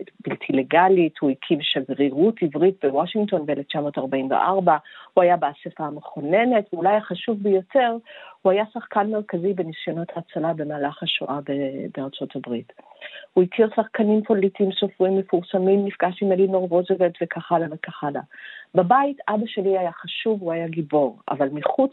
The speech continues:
לבית לא דיברו על אבא. רבים לא הכירו את השם שלו, וגם אם הכירו אותו, הם הכירו אותו לשמצה. כלומר,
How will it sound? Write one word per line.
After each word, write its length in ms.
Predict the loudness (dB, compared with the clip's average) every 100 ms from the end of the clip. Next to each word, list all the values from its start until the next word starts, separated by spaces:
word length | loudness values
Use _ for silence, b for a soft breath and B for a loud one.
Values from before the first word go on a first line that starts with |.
| 0
לבית 520 | -2 2 4 2 0
לא 160 | 2 2
דיברו 420 | 2 -6 -2 -2 -2
על 120 | -4
אבא. 260 | -6 -6 -6 -10 _ B B B B B
רבים 380 | 2 4 4 6
לא 100 | 2
הכירו 400 | 0 0 4 4
את 140 | 2
השם 320 | -4 -2 -2
שלו, 280 | -2 -2 0
וגם 240 | -2 0 2
אם 140 | 4 2
הכירו 460 | 0 0 4 4
אותו, 400 | 2 0 0 0 0
הם 140 | -4
הכירו 360 | -6 -2 0 0
אותו 220 | -2 -4
לשמצה. 600 | -4 -6 -6 -8 -6 -6 -6 B B B B 0
כלומר, 480 | 2 4 4 4